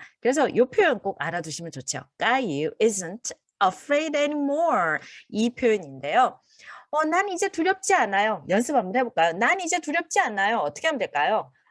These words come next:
"I am not." "I'm not." 이렇게 짧게 얘기하기도 하죠. "I'm not." 그다음에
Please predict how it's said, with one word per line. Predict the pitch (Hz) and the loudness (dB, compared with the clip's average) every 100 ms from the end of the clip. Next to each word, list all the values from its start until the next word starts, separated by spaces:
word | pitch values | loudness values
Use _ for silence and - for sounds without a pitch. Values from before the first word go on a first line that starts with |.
| _ 185 | _ -2
"I | 180 175 175 - _ 226 | 0 0 -2 -6 _ 0
am | 233 202 190 233 294 339 - | 2 2 2 0 -2 -6 -8
not." | 190 196 247 359 - _ - - _ - | -8 -6 -2 -2 -4 _ -6 -6 _ -8
"I'm | 175 170 165 | -6 -4 0
not." | 147 320 - 190 | 2 2 0 -2
이렇게 | 202 175 | -2 -2
짧게 | - 208 208 | -4 -2 0
얘기하기도 | 156 180 175 196 202 | -2 -2 -8 -6 -2
하죠. | 165 208 262 - - _ | -2 2 2 0 -12 _
"I'm | 170 156 151 165 | -4 -4 -4 2
not." | 247 254 247 262 _ _ _ | 2 4 2 -2 _ _ _
그다음에 | 170 190 202 240 392 | 0 0 2 -2 -4